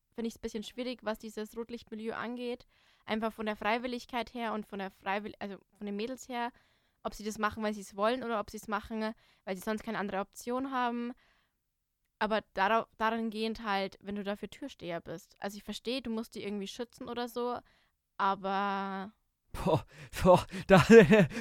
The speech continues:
Speaker 2: packst du ja jetzt so richtig die großen, großen Themen aus. Ja, schwierig. Ja, ich mein, allgemein ist es natürlich immer schwierig, so,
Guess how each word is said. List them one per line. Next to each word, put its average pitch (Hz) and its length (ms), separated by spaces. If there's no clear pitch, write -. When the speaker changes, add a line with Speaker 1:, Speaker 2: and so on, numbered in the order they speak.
Speaker 2:
packst - 260
du 220 60
ja 185 80
jetzt 190 260
so 220 140
richtig 214 640
die - 160
großen, 208 580
großen 185 540
Themen 202 380
aus. 143 400
Ja, 180 440
schwierig. 185 760
Ja, 131 380
ich 147 120
mein, 175 200
allgemein 202 840
ist 202 200
es 185 80
natürlich 185 760
immer 202 420
schwierig, 180 760
so, 160 420